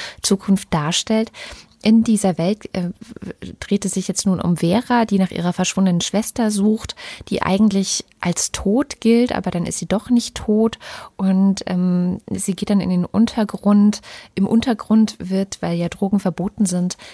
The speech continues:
mit Chilis gehandelt, die einen auch in so psychedelische Zustände versetzen können. Und durch diese Chilis hat sie dann aber auch so, ja,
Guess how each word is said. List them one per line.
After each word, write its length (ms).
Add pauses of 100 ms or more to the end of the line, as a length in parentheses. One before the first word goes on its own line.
(140)
mit 260
Chilis 480
gehandelt, 600
die 140
einen 220
auch 200
in 80
so 140
psychedelische 720
Zustände 720
versetzen 480
können. 240
Und 100
durch 160
diese 240
Chilis 460 (260)
hat 260
sie 120
dann 220
aber 340
auch 240
so, 340 (220)
ja, 400